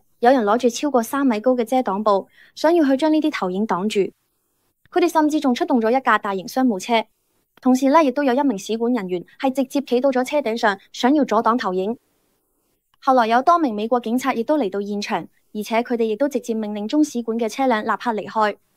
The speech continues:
據活動嘅主持方介紹，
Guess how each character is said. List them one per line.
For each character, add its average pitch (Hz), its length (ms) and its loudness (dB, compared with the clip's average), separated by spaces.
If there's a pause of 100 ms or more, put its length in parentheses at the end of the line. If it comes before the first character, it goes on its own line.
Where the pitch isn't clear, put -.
(1200)
據 339 120 6
活 311 120 4
動 285 160 6
嘅 294 120 6
主 285 140 -2
持 269 160 -4
方 277 180 4
介 269 100 4
紹， 226 360 4